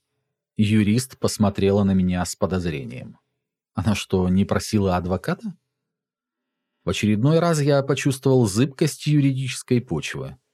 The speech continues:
Я не могу препятствовать адвокату общаться с клиентом, так же, как не могу отказать клиенту в адвокате.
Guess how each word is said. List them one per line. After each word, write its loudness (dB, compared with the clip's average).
Я 0
не 4
могу 2
препятствовать -2
адвокату 0
общаться -2
с -10
клиентом, 0
так -2
же, 0
как -2
не 6
могу 2
отказать 0
клиенту 0
в 0
адвокате. -6